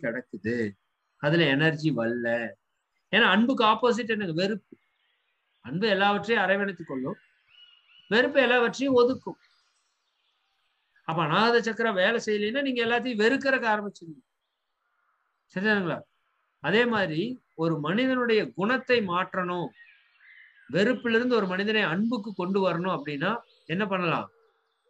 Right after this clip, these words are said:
அநாகத சக்கரத்தை நீங்க ஆக்டிவேஷன் பண்ணா ஆட்டோமேட்டிக்கா அவர் அன்புக்கு வர்றக்க ஆரம்பிச்சிருவார். இன்னும் நீங்க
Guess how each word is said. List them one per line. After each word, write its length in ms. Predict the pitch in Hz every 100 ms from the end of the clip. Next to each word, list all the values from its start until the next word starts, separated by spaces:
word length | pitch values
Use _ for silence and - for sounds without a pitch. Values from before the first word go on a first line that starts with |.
| _
அநாகத 540 | 131 175 185 185 170 170 -
சக்கரத்தை 520 | 147 151 143 - 196 190
நீங்க 140 | 151 135
ஆக்டிவேஷன் 540 | 143 - 135 120 151 165 139
பண்ணா 280 | 113 127 190 - - 139
ஆட்டோமேட்டிக்கா 760 | 160 - 185 156 143 127 117 190
அவர் 120 | 170 127
அன்புக்கு 380 | 131 127 110 202 147 - _ _ _ _ _ _ -
வர்றக்க 280 | 131 165 147
ஆரம்பிச்சிருவார். 500 | 123 117 - 101 - _ _ _ _ _ _ _ _ _ _ _ _ _ _
இன்னும் 440 | 127 170 202 139 165 208 _ _ _ _ _ _ -
நீங்க 200 | 151